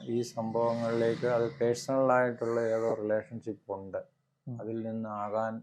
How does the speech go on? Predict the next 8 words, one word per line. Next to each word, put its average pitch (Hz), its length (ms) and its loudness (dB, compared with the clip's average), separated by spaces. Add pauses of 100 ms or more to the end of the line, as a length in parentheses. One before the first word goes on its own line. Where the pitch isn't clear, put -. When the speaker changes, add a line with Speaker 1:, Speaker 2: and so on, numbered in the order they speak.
(160)
Speaker 1:
ആണ് 110 200 -10
സാധ്യതയെന്ന് 107 840 -6
ഞാൻ 110 340 -8 (340)
Speaker 2:
ഉം. 123 120 -8 (340)
Speaker 1:
എൻ്റെ 123 380 2
ഒരു, 120 420 -2
ഒരു 120 580 0
നിഗമനമാണ്. 123 840 4